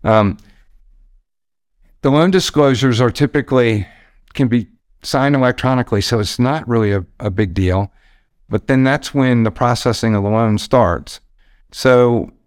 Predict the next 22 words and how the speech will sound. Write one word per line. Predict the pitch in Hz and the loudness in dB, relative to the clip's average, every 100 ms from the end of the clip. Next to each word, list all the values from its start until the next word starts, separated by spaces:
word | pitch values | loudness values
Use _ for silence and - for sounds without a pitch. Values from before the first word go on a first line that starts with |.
| _ _ - | _ _ -4
usually | 120 143 233 269 - 113 110 123 120 - | -2 2 2 2 2 2 2 0 -2 -4
up | 85 123 | -4 -4
front, | - 151 175 - | -2 0 0 0
we've | 135 127 | -2 0
gotten | 147 170 117 | -2 0 0
a | 113 | 2
lot | 123 | 2
of | 123 | 0
the | 110 | 0
documentation, | 113 107 - 107 104 151 151 104 | 0 0 0 -2 -2 -4 -2 -4
so | - 123 | -2 -4
it | |
shouldn't | - - 254 233 | -2 0 4 4
be | 123 | 2
a | 101 | 0
whole | - 127 | 0 0
lot. | 104 101 90 92 - | 2 2 2 -2 -6
So | 135 | -2
the | 131 | 0
next | 151 175 | 0 -2
step | - 160 151 | 0 0 0
is | 98 113 104 | 0 0 -2